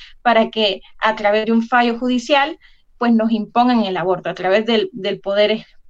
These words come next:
eh, judicial nos los impongan. Que es lo mismo que ha pasado en Ecuador y lo que ha pasado en Colombia.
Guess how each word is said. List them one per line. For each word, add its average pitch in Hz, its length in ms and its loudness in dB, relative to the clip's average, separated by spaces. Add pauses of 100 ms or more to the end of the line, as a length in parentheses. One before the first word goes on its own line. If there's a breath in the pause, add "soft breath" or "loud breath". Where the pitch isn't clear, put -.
(260)
eh, 180 380 -6 (240)
judicial 226 480 0
nos 226 100 0
los 208 140 -6
impongan. 170 520 -10 (360 soft breath)
Que 226 100 -4
es 233 60 4
lo 240 80 6
mismo 269 260 4
que 277 80 0
ha 247 60 0
pasado 240 260 0
en 208 80 -2
Ecuador 311 540 2
y 302 60 0
lo 233 120 -2
que 214 80 -2
ha 202 60 -4
pasado 208 300 -2
en 190 80 -8
Colombia. 254 640 0